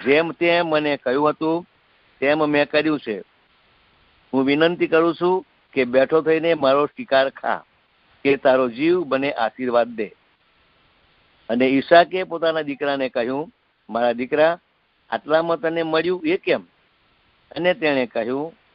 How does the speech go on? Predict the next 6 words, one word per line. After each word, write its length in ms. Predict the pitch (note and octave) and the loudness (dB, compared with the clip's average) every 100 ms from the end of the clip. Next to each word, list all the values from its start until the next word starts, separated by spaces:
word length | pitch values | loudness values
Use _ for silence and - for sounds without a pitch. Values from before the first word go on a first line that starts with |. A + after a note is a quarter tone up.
| - | -12
"યહોવા 560 | B2 A#2+ D3+ D#3 D#3 D#3+ | -4 2 4 6 4 2
તારા 320 | - C3+ C3 | -2 -4 -4
દેવે 440 | A#2+ C#3 C#3 C#3+ | -4 -6 -4 -6
મને 280 | C3+ B2+ C3 | -6 -6 -6
લાવી 320 | B2+ B2 A#2+ | -6 -6 -6
આપ્યું." 280 | A#2 A2 G2+ | -10 -10 _